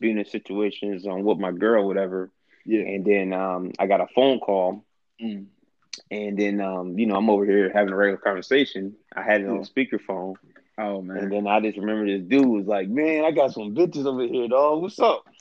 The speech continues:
Speaker 1: Like,
Speaker 2: <laughs>
Speaker 1: "No, wait, wait. Stop. Hold on. Wait a
Speaker 2: Man,
Speaker 1: minute."
Speaker 2: you, you wild for having it on speakerphone, though. Oh, my God.
Speaker 1: <laughs> But you should know,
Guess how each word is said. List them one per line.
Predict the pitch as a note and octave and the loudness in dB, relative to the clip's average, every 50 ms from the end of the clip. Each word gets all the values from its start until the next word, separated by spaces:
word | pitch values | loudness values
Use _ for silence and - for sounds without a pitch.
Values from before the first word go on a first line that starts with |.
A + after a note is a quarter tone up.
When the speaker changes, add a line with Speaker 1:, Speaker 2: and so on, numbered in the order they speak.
| _ - | _ 0
Speaker 1:
Like, | - - - - C4 | 2 4 4 4 2
Speaker 2:
<laughs> | - G3 | 2 4
Speaker 1:
"No, | G#3 A#3 A#3+ A3+ F#3+ D3 B2+ | 6 6 6 6 6 4 4
wait, | F#3+ A3+ A3 F3 - | 4 4 4 4 2
wait. | - A3 G#3+ E3+ B2 - - - | 2 0 0 0 -4 -8 -14 -20
Stop. | _ - B3 A#3 - - E4+ - - | _ -6 -6 -6 -6 -8 -12 -10 -8
Hold | E3+ G#3+ A#3 - - | -6 -6 -6 -6 -8
on. | - C4+ B2 - _ _ D3+ C#3 | -10 -10 -12 -16 _ _ -18 -12
Wait | - G3 G#3 | -8 -4 -2
a | - | 0
Speaker 2:
Man, | D3 C#3 | 2 2
Speaker 1:
minute." | A#2 G#2 A#2 E3 | 2 2 2 2
Speaker 2:
you, | G#3 - - - _ _ _ _ _ _ _ _ _ _ | 2 2 0 -2 _ _ _ _ _ _ _ _ _ _
you | - C3+ G3 C4+ | -2 2 2 4
wild | - B2+ C3 E3 F#3+ E3+ D3+ C3 | 6 6 6 6 6 4 4 2
for | C3 | 0
having | C3 B2+ A#2+ B2 B2 | 0 0 -2 -4 -8
it | A#2+ | -10
on | A2+ A2 G#2 _ F3 | -10 -14 -10 _ -4
speakerphone, | G3 F#3+ C3+ - - G#2 G2+ F#2+ F2 F2 | -4 -4 -4 -6 -10 -14 -16 -16 -16 -16
though. | - - - - - | -14 -12 -14 -10 -8
Oh, | - - C3 | -6 -6 -6
my | - - - - | -6 -8 -10 -10
God. | - C3+ D#3+ C#3 - - | -6 -4 -2 -2 -4 -4
Speaker 1:
<laughs> | - - _ _ - - - - _ _ _ _ _ _ G#3 - E3 F3 F#3 - - - - | -10 -18 _ _ -14 -12 -12 -16 _ _ _ _ _ _ -20 -18 -18 -18 -16 -10 -10 -8 -8
But | C4 C#3 D3+ D#3 - | -4 0 0 0 0
you | - D3 | -2 -4
should | - - D3 C3 | -2 0 0 0
know, | C#3 E3+ A3 A3+ G3 E3+ E3+ B3 - | 2 2 2 2 4 2 2 0 -4